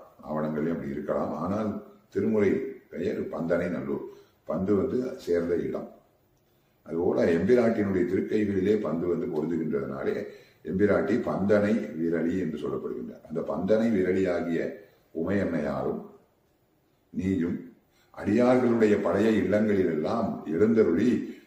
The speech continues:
அவர்களுக்கு நல்வாழ்வு அருள்கின்றீர்கள். "இங்கு நம் இல்லங்கள் தோறும் எழுந்தருளி, இங்கு நம் இல்லங்கள் தோறும் எழுந்தருளி செங்கமல பொற்பாதம் தந்தருளும் சேவகனை" என்று திருவம்பாவையிலும் கூறுவார் அல்லவா?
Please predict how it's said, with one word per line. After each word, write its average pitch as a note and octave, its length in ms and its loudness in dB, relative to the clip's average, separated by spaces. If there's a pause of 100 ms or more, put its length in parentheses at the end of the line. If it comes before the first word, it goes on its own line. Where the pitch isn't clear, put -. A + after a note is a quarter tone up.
அவர்களுக்கு F#2+ 840 0
நல்வாழ்வு F2+ 480 0
அருள்கின்றீர்கள். C2+ 800 -6 (1600)
"இங்கு A2+ 320 2
நம் G#2 260 2
இல்லங்கள் A2 520 2
தோறும் G2 380 4
எழுந்தருளி, F2 1040 0 (600)
இங்கு G#2 280 0
நம் G2 260 0
இல்லங்கள் G2 500 2
தோறும் F2+ 600 0 (320)
எழுந்தருளி F2 680 2
செங்கமல G#2 540 4
பொற்பாதம் F2 640 0
தந்தருளும் E2+ 580 0
சேவகனை" E2 720 -2 (200)
என்று A#2+ 220 4
திருவம்பாவையிலும் G2+ 800 4
கூறுவார் F#2+ 380 4
அல்லவா? - 440 -4